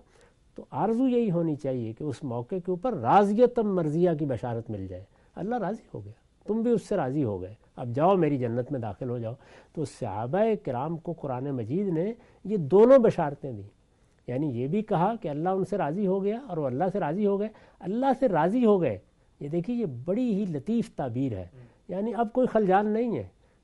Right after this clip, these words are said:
کوئی ماضی کی چیز رہ نہیں گئی باقی، کسی چیز کے بارے میں کوئی سوالیہ نشان لگا کے نہیں بیٹھے ہوئے، انہوں نے اپنے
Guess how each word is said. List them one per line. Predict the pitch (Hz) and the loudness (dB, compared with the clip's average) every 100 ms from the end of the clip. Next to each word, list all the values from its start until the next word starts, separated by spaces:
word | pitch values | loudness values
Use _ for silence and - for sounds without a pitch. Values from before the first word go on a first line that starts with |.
| _ | _
کوئی | 202 240 | 0 2
ماضی | 233 175 175 202 | 2 2 2 0
کی | 220 190 | -4 -4
چیز | 220 208 | 0 2
رہ | 214 | 4
نہیں | 220 269 | 4 2
گئی | 247 | 2
باقی، | 160 117 - 98 - _ _ _ | 2 0 -2 -8 -10 _ _ _
کسی | 190 240 | -4 -2
چیز | 226 - 220 - | -4 -2 -4 -2
کے | 233 | -2
بارے | 180 185 | 0 -2
میں | 220 220 | 0 -2
کوئی | 214 226 | -2 -4
سوالیہ | 190 - 135 139 175 247 | -4 -4 -2 0 0 2
نشان | 240 202 190 202 | 2 0 -2 0
لگا | 196 170 | 0 0
کے | 175 202 | 0 -2
نہیں | 262 | 0
بیٹھے | 226 - 170 | 0 -2 -4
ہوئے، | 127 92 - _ _ _ _ | -4 -8 -14 _ _ _ _
انہوں | 190 226 240 | -2 4 4
نے | 240 262 | 4 2
اپنے | 214 - 214 | 2 -2 -4